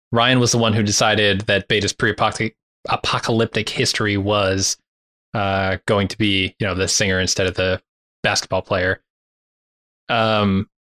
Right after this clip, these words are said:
Ryan Hurst based Beta's pre-apocalypse country singing off of Garth Brooks. <laughs> which is o-, okay, sure.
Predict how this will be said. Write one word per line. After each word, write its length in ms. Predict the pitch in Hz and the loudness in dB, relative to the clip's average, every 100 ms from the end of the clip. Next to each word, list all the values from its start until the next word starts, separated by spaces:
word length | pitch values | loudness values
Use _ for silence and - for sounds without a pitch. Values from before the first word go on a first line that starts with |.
| _ | _
Ryan 500 | 127 117 127 151 151 | -2 2 4 4 4
Hurst 580 | 139 147 143 135 - - | 4 4 4 2 -2 -2
based 340 | 123 127 - - | 0 2 0 0
Beta's 280 | 120 120 | 0 0
pre-apocalypse 640 | - 131 120 127 117 120 - | 0 0 2 0 0 0 0
country 380 | 135 120 127 120 | -2 0 2 2
singing 320 | 131 123 113 | 2 2 2
off 320 | 113 113 - | 4 2 2
of 320 | 113 101 110 | 0 0 -2
Garth 300 | 117 117 - | 0 0 2
Brooks. 500 | 170 226 - - - - | 2 2 2 0 0 -2
<laughs> 160 | - _ _ _ _ - 139 | -8 _ _ _ _ -4 0
which 600 | 127 123 - - - - | 0 0 0 0 0 0
is 300 | 117 110 120 | 0 0 0
o-, 180 | 147 208 | 0 0
okay, 340 | 185 190 185 | 0 2 2
sure. 420 | 190 - 147 175 | 2 0 2 0